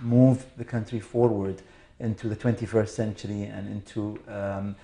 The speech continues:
the best practices and, um, find a, um, a segue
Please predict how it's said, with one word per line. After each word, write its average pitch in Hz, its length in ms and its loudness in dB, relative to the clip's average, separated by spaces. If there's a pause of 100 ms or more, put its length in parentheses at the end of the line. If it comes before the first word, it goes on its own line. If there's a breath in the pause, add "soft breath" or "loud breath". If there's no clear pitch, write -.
(180 soft breath)
the 110 60 -6
best 110 360 4
practices 107 840 -2
and, 101 440 -10
um, 101 240 -4 (320 soft breath)
find 120 380 4
a, 107 280 -2
um, 98 440 -4 (580)
a 123 60 -14
segue 107 600 4